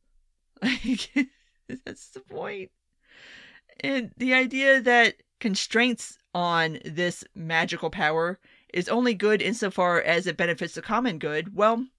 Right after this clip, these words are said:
I can make an argument that all constraint on this magical governance is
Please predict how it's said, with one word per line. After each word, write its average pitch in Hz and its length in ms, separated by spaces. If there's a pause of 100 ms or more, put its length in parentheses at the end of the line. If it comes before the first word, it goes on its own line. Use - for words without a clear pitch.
(680)
I 196 120
can 392 140
make 339 160
an 180 100
argument 180 500 (100)
that 175 460 (520)
all 220 520
constraint 160 720 (260)
on 175 400
this 175 260
magical 165 1000
governance 160 640 (460)
is 208 420